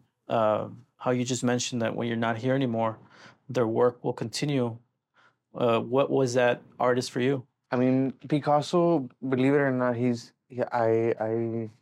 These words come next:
Speaker 2: everybody thinks that I have something against him or nothing, but no, I actually look up to Picasso. He's, he's, uh, probably the greatest marketing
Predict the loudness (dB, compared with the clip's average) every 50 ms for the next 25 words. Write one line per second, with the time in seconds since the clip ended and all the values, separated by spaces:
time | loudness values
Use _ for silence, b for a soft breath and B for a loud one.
0 | -4 -2 0 2 2 2 2 0 -2 -2 0 0 2 2 2 2 2 0 -2 -2
1 | -4 -4 -4 -4 -4 -4 -4 -4 -4 -4 -4 -6 -8 -8 -6 -4 -4 -6 -6 -8
2 | -8 -8 -8 -6 -6 -6 -6 -6 -4 -4 -2 -2 0 0 0 0 -2 -2 -2 -2
3 | -4 -6 -6 -4 -2 -2 0 0 -2 -4 -4 _ -4 -4 -4 -6 -12 -16 -14 -10
4 | -4 -4 -4 -4 -4 -8 -10 -8 -8 -8 -8 -10 -10 -14 _ _ _ -12 -10 -10
5 | -10 -12 -14 -14 -12 -10 -8 -8 -10 -12 -14 _ _ _ _ b b b b b
6 | b b b b b -2 0 0 2 2 0 -2 -2 -2 -2 0 0 0 -2 -2
7 | -4 -2 -2 -2 -2 -2 -2 -2 -2 -2 -4 -6 -8